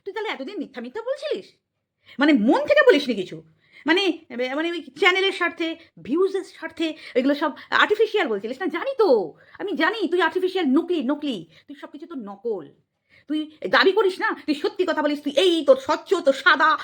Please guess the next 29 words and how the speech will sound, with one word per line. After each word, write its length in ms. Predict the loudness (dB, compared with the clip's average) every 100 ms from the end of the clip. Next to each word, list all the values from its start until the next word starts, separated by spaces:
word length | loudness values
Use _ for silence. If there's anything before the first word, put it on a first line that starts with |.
| -2
তুই 100 | -4
প্রতীক, 500 | 0 0 0 0 -2
অনেক 160 | 0
কিছু 180 | 2 2
বলিস 180 | 2 0 -2
না, 60 | -8 -12 -4
সব 160 | -2
কিছু 180 | 0 -4
সব 220 | -2 -4
ভুয়ো 180 | 0 2
প্রমাণ 240 | 2 0 -2
হয়ে 160 | -4
গেল। 140 | -4 -2
দেখ, 180 | -2 -4 -12 -20 -18 -14
আজকে 240 | -12 -10
যে 80 | -10
ভিডিওটা 360 | -10 -10 -12 -12
তুই 120 | -8
করেছিস 360 | -4 -2 -4 -12 -6
তোর, 140 | -4 -2
তোর, 200 | -2 -4
তোর 180 | -2
ওই 100 | 0
মিনাকে 840 | 2 2 0 0 2 2 2 2 -4
নিয়ে, 280 | -6 -12 -16 -18 0
তোর 120 | 2
মিনার 360 | 4 2 2 2
কেলোর 300 | 2 2 2
কীর্তি 440 | 0 -4 -6 -8